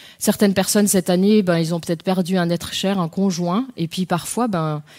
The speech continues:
les finances, elles sont pas, euh, forcément au top, en, tout en haut, et elles sont pas toutes, euh, toutes roses. Et je pense que c'est aussi important de se rappeler que, ben, même si on n'a pas, même si on a peu, même si on a plus de dettes que d'avoir, eh ben,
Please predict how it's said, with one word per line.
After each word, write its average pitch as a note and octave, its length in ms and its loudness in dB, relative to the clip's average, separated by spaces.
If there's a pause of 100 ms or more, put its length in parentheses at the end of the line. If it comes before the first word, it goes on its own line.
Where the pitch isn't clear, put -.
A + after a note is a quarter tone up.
(100)
les F3+ 120 4
finances, G3+ 400 0
elles E3 80 0
sont D#3 220 -4
pas, G3 360 2
euh, D#3+ 100 0
forcément F#3 540 -2
au E3+ 80 -2
top, F#3+ 320 -4
en, D3+ 140 -4
tout F#3+ 240 -8
en E3+ 100 -2
haut, F#3 180 -2
et D3+ 200 0
elles D#3 120 -2
sont D#3+ 200 -6
pas F3 160 -4
toutes, - 300 -12
euh, D#3 180 -4
toutes - 220 -14
roses. G3+ 340 -6 (580)
Et F3+ 60 0
je - 80 0
pense C#4+ 180 2
que A#3 80 2
c'est G3+ 140 0
aussi F#3+ 200 0
important G#3+ 380 0
de B3+ 60 -2
se F#3 80 -2
rappeler F3 380 0
que, D#3 280 -2 (840)
ben, E3+ 140 0
même A#3 200 6
si B3+ 280 4
on G3+ 80 6
n'a E3 140 4
pas, A3 320 2 (380)
même A3+ 180 4
si - 180 0
on G3 100 2
a D#3+ 120 0
peu, A3+ 340 0
même G3 200 2
si - 180 0
on G3+ 120 2
a D#3+ 80 2
plus G3+ 240 -2
de F#3+ 120 2
dettes F#3+ 300 2
que - 100 0
d'avoir, F3 600 0 (600)
eh F3+ 80 2
ben, E3 340 2